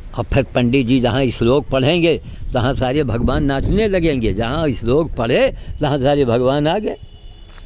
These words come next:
तो अगर यही आपकी मंशा है, यही आपकी धारणा है, तो आप जो करें, हम मुफ्त में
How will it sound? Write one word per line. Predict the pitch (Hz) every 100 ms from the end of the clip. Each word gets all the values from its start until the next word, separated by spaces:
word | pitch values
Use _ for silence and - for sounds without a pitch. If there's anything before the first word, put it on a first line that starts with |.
| - -
तो | 143 139
अगर | 185 160
यही | 135 196
आपकी | 208 185 - 180 107 - - -
मंशा | 104 151 139 196
है, | 170 196
यही | 160 120 208 190
आपकी | 170 - 202
धारणा | 127 131 170 226 202
है, | -
तो | 180
आप | 175
जो | 131 190 226
करें, | 208 214 254 - - - -
हम | 185 233 160
मुफ्त | 131 247 - 214
में | 214 202 175 -